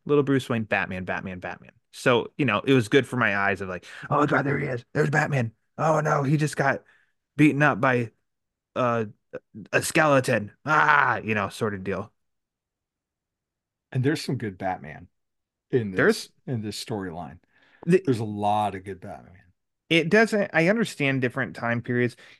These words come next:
Speaker 1: He's very talky with the opening criminals that he takes down. Almost a
Speaker 2: Yeah.
Speaker 1: little cheese. And actually, in reading this Legends of the Dark Knight, Alan Davis, it's got a,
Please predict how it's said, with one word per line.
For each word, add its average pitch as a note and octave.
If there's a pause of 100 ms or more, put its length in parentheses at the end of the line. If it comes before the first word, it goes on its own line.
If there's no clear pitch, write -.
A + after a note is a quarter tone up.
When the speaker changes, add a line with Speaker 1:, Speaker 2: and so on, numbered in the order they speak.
Speaker 1:
He's D3+
very G3
talky C3
with B2
the A2+
opening A#2
criminals B2
that C3+
he C3
takes C3
down. B2+ (1000)
Almost D3
a D3
Speaker 2:
Yeah. C3+
Speaker 1:
little C#3+
cheese. D#3+ (720)
And C3 (280)
actually, D3+
in D#3
reading C#3
this A#2+
Legends B2+
of B2
the A2
Dark A2+
Knight, A2+
Alan G#2+
Davis, A#2+
it's A2+
got B2+
a, A2